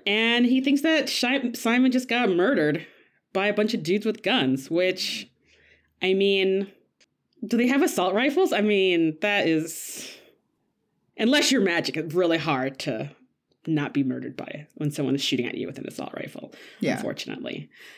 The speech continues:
Speaker 1: And yeah, and so, of course, Baz is like, you know, "I'm burning this shit gr-, this shit down. Fuck all of y'all."
Speaker 2: Yep.
Speaker 1: Yeah.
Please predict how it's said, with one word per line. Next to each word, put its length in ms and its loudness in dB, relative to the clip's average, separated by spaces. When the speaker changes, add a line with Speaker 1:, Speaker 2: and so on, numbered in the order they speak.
Speaker 1:
And 200 4
yeah, 340 2
and 120 0
so, 340 0
of 120 -2
course, 320 0
Baz 360 -2
is 160 -4
like, 540 2
you 200 0
know, 240 -2
"I'm 120 -2
burning 260 2
this 100 0
shit 180 -2
gr-, 140 2
this 280 0
shit 180 -2
down. 340 0
Fuck 380 -4
all 180 0
of 100 -4
y'all." 340 -10
Speaker 2:
Yep. 280 -2
Speaker 1:
Yeah. 240 -6